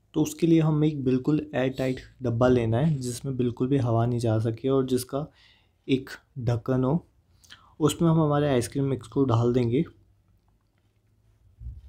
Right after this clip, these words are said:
और उसके बाद एक प्लास्टिक शीट लेके हम इसके ऊपर अच्छे से कवर करेंगे और इसकी जो लिड है वो लगा देंगे।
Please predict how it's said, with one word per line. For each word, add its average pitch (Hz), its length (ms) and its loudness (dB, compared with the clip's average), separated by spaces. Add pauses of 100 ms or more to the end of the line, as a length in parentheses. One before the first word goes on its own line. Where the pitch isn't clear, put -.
(800)
और 147 160 2
उसके 151 280 2
बाद 151 200 2
एक 151 220 -2
प्लास्टिक 131 480 -4
शीट 131 360 -6
लेके 120 240 -2
हम 131 200 -4
इसके 127 260 -6
ऊपर 127 260 -4
अच्छे 117 300 -4
से 135 120 -2
कवर 113 320 0
करेंगे 113 420 0 (540)
और 135 120 4
इसकी 147 260 -2
जो 151 200 0
लिड 127 260 4
है 135 160 0
वो 135 140 2
लगा 110 300 2
देंगे। 120 340 -2